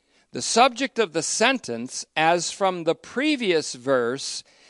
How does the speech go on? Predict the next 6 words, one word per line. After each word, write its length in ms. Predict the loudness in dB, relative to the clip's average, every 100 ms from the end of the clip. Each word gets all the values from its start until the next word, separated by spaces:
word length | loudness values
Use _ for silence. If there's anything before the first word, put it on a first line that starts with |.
| _ 0
is 300 | 0 0 -4
the 160 | -6
judgment 1000 | -6 -2 2 4 2 -4 -6 -6 -6 -14 -2
of 260 | 2 2 0
the 140 | -2
world." 1200 | -2 4 6 8 8 8 6 2 -6 -14 -20 -20